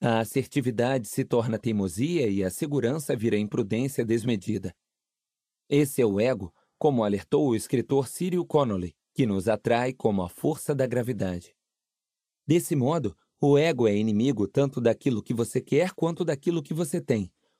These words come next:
do domínio de um ofício, do verdadeiro pensamento criativo,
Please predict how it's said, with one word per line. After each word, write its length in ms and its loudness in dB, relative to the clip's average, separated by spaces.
do 140 4
domínio 460 4
de 100 -4
um 140 0
ofício, 520 -2
do 120 4
verdadeiro 640 2
pensamento 580 -4
criativo, 640 -2